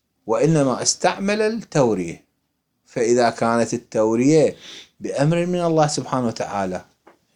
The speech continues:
لا يمكن ان تكون مخالفة للعصمة. لهذا قال الشيخ: إن هذه الأقوال إنما صدرت من باب التورية.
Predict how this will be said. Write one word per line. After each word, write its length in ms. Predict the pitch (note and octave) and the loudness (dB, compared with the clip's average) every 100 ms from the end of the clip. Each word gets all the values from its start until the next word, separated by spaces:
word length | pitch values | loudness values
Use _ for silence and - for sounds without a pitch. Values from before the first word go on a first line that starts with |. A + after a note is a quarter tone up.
| - | -12
لا 100 | A#2+ | -4
يمكن 340 | D3+ E3 D#3 D3+ | -2 -2 -4 -6
ان 180 | C#3+ | -6
تكون 320 | C#3 C3 C3+ B2 | -8 -8 -6 -4
مخالفة 680 | A2+ - C#3 C#3 C3 D3 D#3 _ _ _ _ _ _ | -6 -2 -2 -2 -4 -8 -8 _ _ _ _ _ _
للعصمة. 600 | G#2+ G2 - - - E2 - D3+ _ _ _ _ _ _ _ _ _ _ _ _ _ - | -12 -12 -10 -10 -10 -12 -14 -20 _ _ _ _ _ _ _ _ _ _ _ _ _ -16
لهذا 320 | G#2 C3 D3+ | -4 0 2
قال 300 | C#3+ D3+ D#3+ | 2 2 2
الشيخ: 540 | C3 - G#2+ G#2 - - _ _ _ _ _ A#2 | 2 0 0 0 -4 -16 _ _ _ _ _ 0
إن 200 | A#2+ A2+ | 2 2
هذه 480 | A#2 A2 G#2 A2 | 2 2 2 2
الأقوال 680 | A2 F#2 G#2+ G#2 A2 A2 G#2+ | 0 0 -4 2 4 6 4
إنما 460 | A2+ A2+ A2 G#2+ G#2 | 2 0 2 0 2
صدرت 560 | - G#2+ G#2+ G#2+ - | 2 4 4 2 0
من 180 | G#2+ G2+ | -2 2
باب 280 | A2+ B2 D3+ | 4 4 2
التورية. 760 | D3 - C3+ D3+ E3+ C#3+ F#2 | -2 -2 2 4 6 4 2